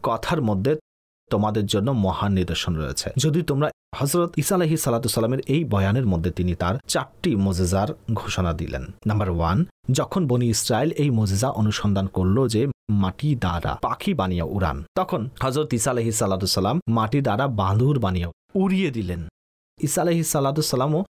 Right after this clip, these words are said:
পাখিদের মধ্যে বাঁদর এই জন্য বেছে নিলেন যে এটি পাখিদের মধ্যে সর্বাধিক পরিপূর্ণ এবং আশ্চর্য ও দুর্লভ পাখি, কেননা তাতে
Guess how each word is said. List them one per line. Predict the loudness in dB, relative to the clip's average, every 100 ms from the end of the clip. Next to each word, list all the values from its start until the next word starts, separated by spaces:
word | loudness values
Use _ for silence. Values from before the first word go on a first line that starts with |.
| _ -6
পাখিদের | -4 -2 0 0
মধ্যে | 0 0
বাঁদর | -2 0 2 2 2 0 0
এই | 0
জন্য | 0 0 0
বেছে | 0 0 0
নিলেন | 2 2 2 0 -2
যে | -2 0
এটি | -2 -2 -4 _ _ _ -6
পাখিদের | -4 -2 0 2
মধ্যে | 2 0
সর্বাধিক | -2 0 0 0 0 0
পরিপূর্ণ | 0 0 0 0 0 0
এবং | 0 0 0
আশ্চর্য | -2 -2 -2 -2 0 0 -2 _ -2
ও | -2
দুর্লভ | 0 0 4 4 2 -2
পাখি, | -6 -4 -2
কেননা | 0 0 -2 -4 _ _ -6
তাতে | -4 -2